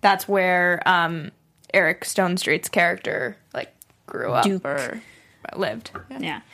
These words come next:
Speaker 2: Well, I don't know New York.
Speaker 1: Yeah.
Speaker 2: But, I mean, I'm kinda glad that it was actually wrapped up in a day.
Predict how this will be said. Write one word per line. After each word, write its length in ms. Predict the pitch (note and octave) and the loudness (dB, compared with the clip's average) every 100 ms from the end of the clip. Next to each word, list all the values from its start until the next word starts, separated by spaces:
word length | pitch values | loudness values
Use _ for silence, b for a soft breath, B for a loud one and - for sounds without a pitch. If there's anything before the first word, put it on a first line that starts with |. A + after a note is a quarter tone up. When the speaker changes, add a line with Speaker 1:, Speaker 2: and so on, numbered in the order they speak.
| B B | B B
Speaker 2:
Well, 120 | F3 | -2
I 80 | F3+ | 0
don't 140 | E3+ | -2
know 160 | E3+ D#3 | -8 -10
New 120 | - | -10
York. 400 | C3+ C#3 - - - B | -10 -10 -12 -18 -18 B
Speaker 1:
Yeah. 200 | A3+ C4 | -4 2
Speaker 2:
But, 480 | A#3 G3 E3 E3 - - - | 6 6 6 0 -6 -12 -6
I 80 | G3 | -2
mean, 280 | F#3 F#3 F3+ | 0 0 0
I'm 220 | - G#3+ G3 | 2 2 2
kinda 600 | - E4 E4 E4 B3+ A3 | 2 4 6 4 2 -2
glad 520 | F#3+ F#3 G3+ A3 G3+ | -4 2 4 6 4
that 200 | F3+ D3 | 2 -2
it 80 | - | -2
was 140 | E3+ | -2
actually 300 | D3+ D3 - | -2 -4 -6
wrapped 280 | F3+ - - | -10 -10 -10
up 160 | - - | -12 -12
in 100 | - | -14
a 40 | |
day. 400 | - - - - | -14 -14 -14 -16